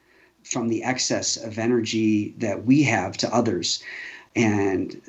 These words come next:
I'll, I'll just stop there, but I do wanna make a point. Most people often, mm, fi-, say they feel selfish taking care of themselves first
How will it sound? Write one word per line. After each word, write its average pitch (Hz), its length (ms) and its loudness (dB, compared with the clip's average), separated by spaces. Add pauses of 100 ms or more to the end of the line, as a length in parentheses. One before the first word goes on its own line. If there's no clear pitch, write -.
(120)
I'll, 143 360 6
I'll 156 180 4
just 151 200 4
stop 156 300 2
there, 151 220 4
but 147 260 0
I 147 220 -4
do 175 240 6
wanna 160 100 10
make 147 220 6
a - 40 -6
point. 147 280 0
Most 147 300 0
people 143 360 -2
often, 113 560 2 (500)
mm, 117 540 0
fi-, 131 640 0
say 131 300 0
they 120 160 -2
feel 123 180 -2
selfish 127 640 -2
taking 120 300 -2
care 113 180 -4
of 104 80 -6
themselves 98 560 -4
first - 840 -4